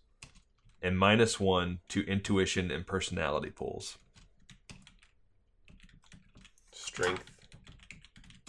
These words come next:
Speaker 2: and agility. Minus one. Int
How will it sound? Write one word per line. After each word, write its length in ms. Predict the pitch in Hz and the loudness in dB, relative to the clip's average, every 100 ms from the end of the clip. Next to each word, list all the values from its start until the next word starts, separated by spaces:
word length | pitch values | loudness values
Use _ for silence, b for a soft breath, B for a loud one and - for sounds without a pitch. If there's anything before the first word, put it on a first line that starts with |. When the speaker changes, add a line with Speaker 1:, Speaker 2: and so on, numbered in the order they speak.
| - - - - | -18 -18 -14 -10
Speaker 2:
and 140 | 73 127 | -10 -10
agility. 800 | - 107 110 107 104 104 104 101 - - - - - - - _ _ _ - _ _ _ - - - - - - - _ _ - | -6 2 4 6 4 2 0 -4 -10 -20 -20 -20 -20 -20 -20 _ _ _ -20 _ _ _ -20 -20 -20 -20 -20 -20 -20 _ _ -12
Minus 400 | 82 82 82 - | -6 -6 -6 -6
one. 380 | 80 80 80 80 - - _ _ _ _ _ _ _ - - _ _ - - - - - - - - | -6 -6 -8 -14 -20 -20 _ _ _ _ _ _ _ -20 -20 _ _ -20 -20 -20 -20 -20 -20 -20 -6
Int 360 | 85 82 - | -4 -4 -8